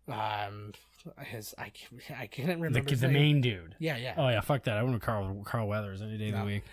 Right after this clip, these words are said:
Speaker 1: See, I think that it's very important, and I think it was something that they, that they proved in all the other ones. Getting the serious theater actors as, um, as captains really did well for him.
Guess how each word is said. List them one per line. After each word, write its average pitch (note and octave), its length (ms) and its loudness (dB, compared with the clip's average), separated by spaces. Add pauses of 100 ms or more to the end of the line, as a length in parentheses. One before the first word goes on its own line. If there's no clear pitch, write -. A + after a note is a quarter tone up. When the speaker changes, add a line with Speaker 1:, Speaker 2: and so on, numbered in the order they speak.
Speaker 1:
See, F#3+ 280 2
I F#3 140 4
think G#3 280 2
that F#3 140 6
it's D#3 140 -2
very D3 260 -2
important, C3 540 -8
and B2 120 -6
I A#2 80 -4
think A2+ 240 -10
it A#2+ 60 -10
was A2+ 140 -8
something A2+ 400 -8
that A2 180 -8
they, G#2+ 300 -6 (400)
that G#2+ 180 -6
they G#2+ 100 -8
proved A2+ 480 -10
in G#2 80 -8
all G#2 120 -6
the G#2 100 -8
other G2+ 180 -8
ones. B2+ 220 -6 (340)
Getting F3+ 380 2
the B2 540 -6 (300)
serious B2+ 720 -6
theater C3 460 -8
actors D#3+ 680 -6
as, A2 600 -4 (760)
um, G2+ 680 -8 (1300)
as A2+ 220 -8
captains C#3+ 580 -6
really D3+ 260 -4
did A#2+ 280 -10
well A#2+ 240 -4
for F2 260 -10
him. F2+ 140 -12